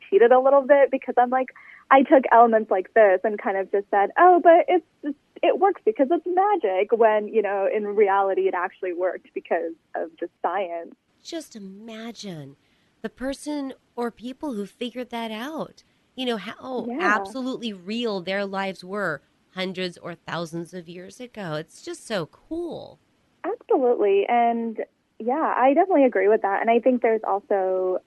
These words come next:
Speaker 1: this notion that we have about the past and the level of technology we have today, um, and looking at the past and saying, Oh, well, they didn't have cars,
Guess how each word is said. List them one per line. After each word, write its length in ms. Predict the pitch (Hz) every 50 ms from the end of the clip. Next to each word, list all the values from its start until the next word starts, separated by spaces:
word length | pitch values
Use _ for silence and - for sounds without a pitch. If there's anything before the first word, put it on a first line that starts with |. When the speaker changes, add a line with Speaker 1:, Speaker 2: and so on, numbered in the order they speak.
| _ _
Speaker 1:
this 160 | - 233 240 - _ _ _ _ _ _ _ -
notion 580 | 226 226 220 202 190 226 247 - 240 202 202
that 160 | 196 190 - -
we 100 | 214 220
have 180 | 208 202 185
about 300 | 190 175 190 180 175 - -
the 80 | 196
past 540 | - - - - 202 190 185 180 180 180 - _ _ - - -
and 400 | 196 190 180 180 180 180 175 - - - - -
the 100 | 214 202
level 300 | 196 220 220 214 233 233
of 120 | 226 226
technology 520 | - 226 214 - 190 175 175 185 175 190 180
we 120 | 175 190
have 260 | 185 - 185 175 180 -
today, 600 | - 196 - 185 - - 190 202 233 269 294 285 - _ _ _ _ _ -
um, 340 | 214 202 196 190 185 185 185 -
and 280 | 190 202 196 190 190 - -
looking 440 | 202 214 208 - 208 196 190 190 - -
at 300 | 185 185 185 185 - -
the 80 | 202 185
past 360 | - - - 190 180 180 - -
and 140 | 190 190 190
saying, 200 | - 196 190 - -
Oh, 160 | 226 226 214
well, 220 | 202 214 208 208 202
they 440 | 180 - 220 240 254 254 254 262 214
didn't 280 | - 226 208 196 185 196
have 460 | - 220 196 185 180 180 175 180 175 - -
cars, 720 | - - - 185 190 226 220 202 180 175 175 180 185 196